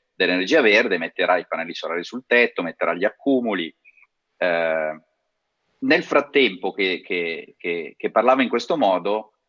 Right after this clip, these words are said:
stava fumando la sigaretta, cosa ha fatto? Ha buttato la sigaretta sulla spiaggia e, e, e lì l'ha lasciata.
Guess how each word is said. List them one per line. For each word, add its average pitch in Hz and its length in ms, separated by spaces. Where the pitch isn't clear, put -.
stava 131 320
fumando 123 300
la 131 100
sigaretta, 110 580
cosa 104 180
ha 101 40
fatto? 82 460
Ha - 160
buttato 113 380
la 104 80
sigaretta 107 400
sulla 135 200
spiaggia 85 600
e, 95 560
e, 98 340
e 113 120
lì 113 160
l'ha 95 100
lasciata. - 580